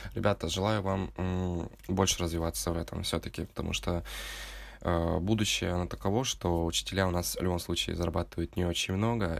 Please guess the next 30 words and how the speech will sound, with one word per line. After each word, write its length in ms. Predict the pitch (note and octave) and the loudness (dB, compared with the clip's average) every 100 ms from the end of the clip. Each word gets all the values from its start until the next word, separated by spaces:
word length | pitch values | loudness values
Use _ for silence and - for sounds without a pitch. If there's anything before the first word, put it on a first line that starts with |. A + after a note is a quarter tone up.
| - | -2
и 180 | E2+ | 0
поэтому 640 | E2+ F2+ F2 F2 F2+ F2 - | 2 2 2 2 2 2 0
на 140 | - F2 | 0 2
стороне 360 | - - F#2 | 2 2 4
нужно 280 | F#2+ E2+ - E2+ | 4 0 -2 -2
учеников 420 | F2 F2 F2 F#2+ | -2 -2 0 -2
искать 260 | - E2+ E2+ | 0 -2 -2
всегда. 440 | - F2 D2 E2 - | 0 0 2 2 2
Э, 180 | - D#2+ | -2 0
в 40 | E2+ | 2
этом 180 | G#2+ F#2+ | 0 0
помогает, 400 | E2+ E2+ F2 - | 0 2 0 0
конечно 300 | E2+ E2+ - | -2 0 0
же, 140 | D#2 | -2
интернет, 600 | - - - A2 D#3+ - - | -4 -4 -2 0 -2 -4 -6
и 500 | E2 E2 D#2+ D#2+ - | -2 -2 -2 -4 -2
чем 420 | - F#2+ F2 E2 - | 0 2 2 2 0
конкурентоспособнее 1040 | F#2 - F#2+ - F#2 - F#2+ F#2+ F2+ F2 | 0 2 2 2 -2 0 2 2 0 -2
ты 100 | - | -4
будешь, 540 | - C3+ G#2+ E2 - - | -2 -2 -2 -2 -2 -4
тем 300 | - F2+ E2+ - | -2 -2 -2 -2
лучше. 460 | E2+ E2+ - - | -2 0 0 -2
А, 440 | - E2 E2 E2 E2+ | 0 0 0 0 0
этого 220 | F#2+ G#2 | 0 2
можно 200 | F2 F2 | 2 0
достигнуть 460 | D#2+ - E2+ F2 - | -2 -4 -4 -4 -2
в 40 | |
интернете 480 | E2 D#2+ F2+ A2 - | -2 -2 0 -2 -2
с 60 | - | -4
помощью, 880 | F2 F2 - - F2 E2+ E2+ D2+ | -2 -2 -2 -2 0 0 -2 -4